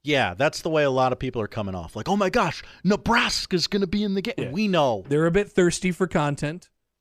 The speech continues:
Speaker 2: uh, regarding the college football
Speaker 1: A-,
Speaker 2: game,
Speaker 1: and
Speaker 2: which
Speaker 1: it's,
Speaker 2: is
Speaker 1: it's
Speaker 2: still set to
Speaker 1: very,
Speaker 2: release this
Speaker 1: it,
Speaker 2: summer.
Speaker 1: it's very evident that s-,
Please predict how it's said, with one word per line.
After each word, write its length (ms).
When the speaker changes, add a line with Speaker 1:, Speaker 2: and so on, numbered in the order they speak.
Speaker 2:
uh, 120
regarding 460
the 380
college 380
football 380
Speaker 1:
A-, 40
Speaker 2:
game, 380
Speaker 1:
and 120
Speaker 2:
which 220
Speaker 1:
it's, 240
Speaker 2:
is 40
Speaker 1:
it's 100
Speaker 2:
still 160
set 260
to 60
Speaker 1:
very, 60
Speaker 2:
release 300
this 200
Speaker 1:
it, 20
Speaker 2:
summer. 320
Speaker 1:
it's 180
very 380
evident 480
that 200
s-, 480